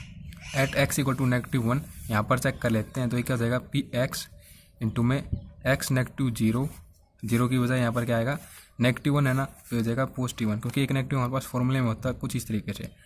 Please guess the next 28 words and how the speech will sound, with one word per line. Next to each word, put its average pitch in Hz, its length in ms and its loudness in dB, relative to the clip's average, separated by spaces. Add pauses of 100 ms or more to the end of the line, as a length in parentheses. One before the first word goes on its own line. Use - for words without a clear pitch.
(240)
ठीक 147 120 -4
है। 127 60 0
तो - 200 -14
यहाँ 113 120 2
पर 117 220 0
ए 127 120 2
हमारे 120 180 2
पास 123 140 -4
negative 120 260 0
one 120 100 0
put 123 140 -4
करेंगे 123 220 -2
तो 131 80 -2
पॉजिटिव 104 360 -4
हो 98 40 -2
जाएगा। 98 220 -4 (640)
फिर 123 80 0 (100)
क्या 131 100 4
हुआ 131 200 4
X - 160 -6
into 117 200 -4
में 123 200 0 (360)
एक्स 127 180 -2
पॉजिटिव 123 360 -2
वन 127 140 0
इसका 127 240 -4
होल 101 140 0
square। - 360 -10